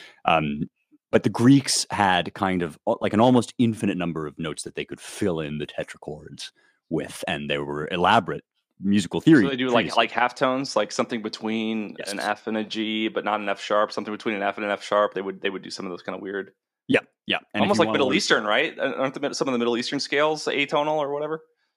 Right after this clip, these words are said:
Speaker 1: Absolutely right. Yeah, yeah. Th-, there's, like, I mean, there are all sorts of traditions that use these tones. And, like, we are super locked into, those of us that think about music in the Western world are often kind of locked into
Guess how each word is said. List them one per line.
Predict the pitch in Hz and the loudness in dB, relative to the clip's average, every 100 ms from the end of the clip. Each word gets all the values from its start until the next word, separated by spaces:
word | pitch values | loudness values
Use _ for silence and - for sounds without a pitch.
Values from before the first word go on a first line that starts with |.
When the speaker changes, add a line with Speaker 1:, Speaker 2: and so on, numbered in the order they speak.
| _ - | _ 2
Speaker 1:
Absolutely | 123 - 101 90 85 | 2 2 -6 -4 -6
right. | 76 52 | -8 -6
Yeah, | 101 92 | -2 0
yeah. | 82 69 | -2 -6
Th-, | - 90 | -8 -6
there's, | - 92 85 | -2 -2 0
like, | 85 76 - - - | -2 -2 -8 -20 -4
I | 104 | -2
mean, | 95 82 80 78 | 0 -2 -2 0
there | 104 | 4
are | |
all | 104 | 4
sorts | 110 107 - | 2 -2 -4
of | |
traditions | - 80 - 80 76 | -12 -10 -8 -10 -8
that | 82 | -8
use | 80 76 71 | -6 -6 -8
these | 76 69 - - _ _ | -10 -12 -12 -14 _ _
tones. | - 82 69 71 78 | -6 -6 -6 -10 -12
And, | - 92 | -4 -2
like, | 82 | -2
we | 98 110 | 4 6
are | 98 85 82 78 _ _ | 6 4 -2 -4 _ _
super | - 110 98 87 80 | -4 0 0 -2 -4
locked | 80 78 73 - | 0 0 0 -6
into, | 80 73 78 71 69 69 69 | -10 -8 -8 -10 -10 -12 -6
those | - 107 | 2 2
of | 92 | 2
us | 85 | -6
that | - - _ _ | -6 -12 _ _
think | - 78 | -6 -4
about | 76 | -4
music | 76 78 71 | -4 -6 -6
in | 73 | -8
the | |
Western | 69 71 82 | -8 -8 0
world | 131 185 113 101 | 4 6 4 2
are | 98 | 0
often | 95 90 85 78 | 0 -2 -2 -8
kind | 85 | -10
of | 76 | -8
locked | 78 80 - | -4 -4 -4
into | 78 69 76 69 | -12 -10 -12 -14